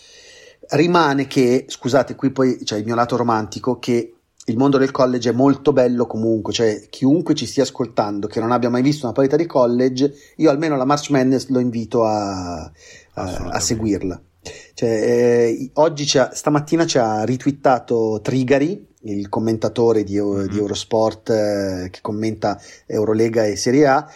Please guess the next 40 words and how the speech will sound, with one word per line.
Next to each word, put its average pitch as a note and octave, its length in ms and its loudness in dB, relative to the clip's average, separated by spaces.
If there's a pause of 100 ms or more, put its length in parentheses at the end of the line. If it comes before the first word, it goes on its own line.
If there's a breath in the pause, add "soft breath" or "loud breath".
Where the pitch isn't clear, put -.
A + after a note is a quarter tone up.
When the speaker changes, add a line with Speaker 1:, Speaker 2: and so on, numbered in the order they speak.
(200 loud breath)
Speaker 1:
dicendo, D3 840 2 (220 loud breath)
"Faccio - 280 -2
sempre F#3 300 2
fatica D3+ 540 -2
perché B2 240 -2
è - 20 4
un C3+ 120 2
basket D3 320 0
che C#3 80 -2
faceva D3+ 280 0
fatica, E3 360 0
però C#3+ 180 2
alla C3+ 140 2
fine C3 240 -2
è - 20 -2
sempre C3 320 0
bello A#2+ 360 2
e A#2+ 40 6
ogni B2 240 2
anno B2+ 240 2
devo A#2 220 2
vedermi A2+ 320 0
la A2+ 100 0
March A2 280 -4
Madness." G#2 400 -6
Ecco, B2+ 240 -2
mi B2+ 60 2
piacerebbe D3+ 840 2
quantomeno E3+ 840 2 (360 loud breath)
che C3 220 2
lo C3+ 80 4
spirito F3 500 2
di C#3 120 0
Trigari, D3 680 2
di B2+ 120 -2
Nicolò C#3 340 2
Trigari, B2 1040 2
eh, F#2 40 -10
si G2 680 -8
diffondesse C#3+ 1160 0